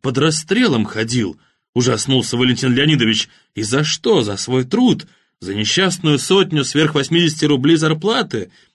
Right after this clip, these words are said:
За возможность питаться с рынка, да и вывести семью в сраную Лазаревку?» Звякнул колокольчик.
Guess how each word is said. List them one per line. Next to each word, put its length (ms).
За 120
возможность 640
питаться 460
с 120
рынка, 520
да 120
и 20
вывести 420
семью 400
в 80
сраную 440
Лазаревку?» 800
Звякнул 480
колокольчик. 720